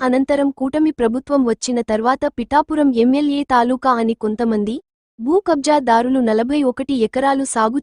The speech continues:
చేస్తున్నారని ఆయన తెలిపారు. ప్రభుత్వం భూమిని కాపాడుకోవాల్సిన బాధ్యత ప్రభుత్వం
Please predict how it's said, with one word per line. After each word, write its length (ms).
చేస్తున్నారని 720
ఆయన 280
తెలిపారు. 580
ప్రభుత్వం 500
భూమిని 380
కాపాడుకోవాల్సిన 960
బాధ్యత 500
ప్రభుత్వం 560